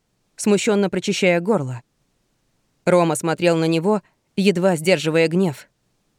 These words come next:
«Мы сделали ей инъекцию, чтобы ввести в искусственную кому». Врач сжал губы и принялся усиленно чесать лоб, как будто пытался тем самым рассеять туман в голове. «Я... мы...»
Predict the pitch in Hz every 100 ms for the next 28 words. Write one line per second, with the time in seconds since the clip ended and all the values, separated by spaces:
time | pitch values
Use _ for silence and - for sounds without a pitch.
0 | _ _ _ _ - 190 185 151 180 175
1 | 170 165 170 165 170 208 196 - 143 131
2 | - _ - 190 175 156 170 - 180 170
3 | - 175 175 180 180 175 240 156 127 -
4 | _ _ _ _ _ _ _ _ - 170
5 | 170 151 147 160 156 180 190 185 - _
6 | _ - 196 - 185 185 - 190 180 -
7 | 190 180 170 175 175 165 220 226 - _
8 | _ _ 196 175 196 - 185 185 190 185
9 | 170 180 170 196 185 175 175 - 185 -
10 | 190 190 151 143 170 196 180 123 _ _
11 | _ _ _ _ _ _ _ _ 180 175
12 | 185 175 170 - _ _ _ _ _ -
13 | 180 175 170 156